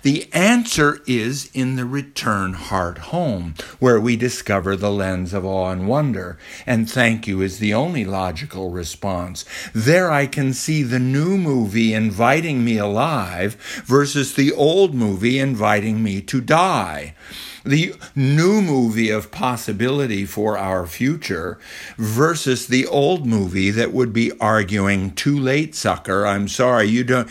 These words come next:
you can't do a thing to stop this momentum of humanity." So,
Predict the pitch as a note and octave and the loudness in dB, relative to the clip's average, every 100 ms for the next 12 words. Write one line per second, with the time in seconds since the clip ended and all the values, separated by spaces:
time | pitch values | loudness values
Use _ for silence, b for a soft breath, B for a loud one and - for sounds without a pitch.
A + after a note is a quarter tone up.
0 | B C3+ C#3+ - C#3 B2+ B2+ A#2+ A2+ G2+ | B 0 0 2 0 0 0 2 2 -2
1 | - D#3+ F3+ C#3+ G2 F#2+ B B - B2 | -4 -2 0 0 -2 -4 B B 0 0
2 | A2+ - D3+ B2 A2+ - G#2 G#2 - G#2 | 0 -2 2 2 2 -2 -2 -2 0 0
3 | G2+ F#2+ A#2 A#2 A#2 F#2+ F#2+ G2+ B B | 0 2 2 2 0 -4 -4 -4 B B
4 | A2+ G2 F#2+ G2+ G2 A2 A#2+ A2+ E2+ F#2+ | -2 -2 -2 -2 0 0 -2 -4 -6 -8
5 | E2 C2 - _ _ _ b b b b | -8 -10 -16 _ _ _ b b b b
6 | b b b b b _ - C#3+ C#3 C#3 | b b b b b _ 0 4 4 2
7 | D#3+ | -4